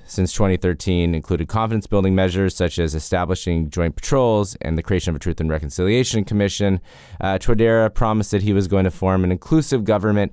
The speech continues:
but the assaults on civilians, fighting among militias continue. Simon, you've done some really good reporting on Central African Republic, and I think in part because you found these novel ways to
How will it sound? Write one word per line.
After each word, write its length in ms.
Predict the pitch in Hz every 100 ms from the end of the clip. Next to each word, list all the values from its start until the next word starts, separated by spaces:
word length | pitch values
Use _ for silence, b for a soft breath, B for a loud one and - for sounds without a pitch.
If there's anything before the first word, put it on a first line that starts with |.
| B B B -
but 160 | 123
the 100 | 120
assaults 440 | 117 - 131 127 120
on 80 | 110
civilians, 680 | 104 87 98 98 95 90 - b b
fighting 380 | - 127 131 127
among 260 | 110 107
militias 460 | 98 87 87 92 -
continue. 540 | 90 - 87 76 71 - b b b b b b
Simon, 380 | - 127 127 120
you've 280 | 107 131 135
done 160 | 135 123
some 220 | 110 104
really 260 | 120 123
good 180 | 110 117
reporting 520 | 104 - 107 98 95
on 160 | 62 87
Central 320 | 95 87 92
African 360 | 82 80 82 82
Republic, 360 | 104 101 98
and 80 | 107
I 60 | 107
think 140 | 135
in 60 | 117
part 240 | 147 143
because 260 | 117 123 110
you 100 | 113
found 320 | 117 110 110
these 180 | 101 92
novel 400 | 98 101 98 98
ways 500 | 98 95 92 90 - B B B
to 340 | - 101 87